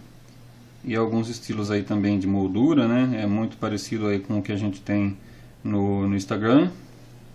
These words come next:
São vários também aqui, formatos de moldura, espessura. Então você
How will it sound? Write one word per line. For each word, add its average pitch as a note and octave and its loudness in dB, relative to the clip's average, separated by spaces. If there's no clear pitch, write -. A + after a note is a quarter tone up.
São G2 -6
vários G2+ -6
também F#2+ -2
aqui, G2 -8
formatos G2 -4
de G#2 -10
moldura, A2 0
espessura. C#3 -2
Então F#2+ -8
você - -14